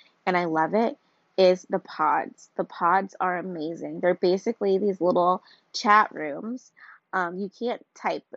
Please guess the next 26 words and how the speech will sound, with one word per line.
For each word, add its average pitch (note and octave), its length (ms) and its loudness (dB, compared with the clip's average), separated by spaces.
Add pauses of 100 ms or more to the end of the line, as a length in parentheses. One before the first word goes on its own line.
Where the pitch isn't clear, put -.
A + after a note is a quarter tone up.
(100)
but F3 100 -6
you G3 120 -6
can F#3+ 180 -10
talk. F3+ 400 -6 (160)
And F3 340 -6 (640)
the - 120 -2
Peanut G#3+ 340 -2
app F#3 180 4
will F3+ 140 -6
host F3+ 340 -4
special F3+ 380 -4
guests. F3 480 -6
So, F3+ 100 -6
like, E3 300 -6
there'll E3+ 200 -2
be, E3+ 340 0 (160)
there's, F3+ 280 2 (100)
um, E3+ 300 0 (460)
an F#3+ 140 0
expert F#3 320 0
on F#3 120 4
relationships. F#3+ 840 -6
There E3 180 -2
was E3 160 -4
one E3+ 260 -8
who F3+ 220 -6